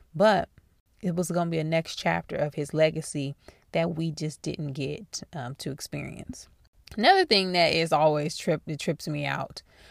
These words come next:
Um, the F B I always tweet every year they support M L K,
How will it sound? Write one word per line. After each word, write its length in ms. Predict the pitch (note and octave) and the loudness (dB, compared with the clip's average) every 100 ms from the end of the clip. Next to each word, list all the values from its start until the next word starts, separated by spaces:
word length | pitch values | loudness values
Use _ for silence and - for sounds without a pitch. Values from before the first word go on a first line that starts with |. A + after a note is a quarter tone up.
| - - | -20 -10
Um, 320 | - D3 C#3+ - | -6 -4 -6 -2
the 160 | F3+ - | 4 6
F 160 | F4+ - | 6 4
B 160 | A3+ | 4
I 220 | G#3+ G3+ | 6 6
always 460 | F#3+ F3+ F#3+ F3 E3+ | 6 6 6 4 0
tweet 240 | - G3+ | -2 0
every 260 | F3 E3+ E3 | 4 2 2
year 260 | E3 E3 D#3+ | 0 2 2
they 100 | E3 | 0
support 460 | - E3 E3+ E3 | -2 0 2 2
M 180 | D3+ D#3 | 0 0
L 160 | D#3 D3+ | 0 0
K, 360 | E3 D#3+ D#3+ | -2 -2 -6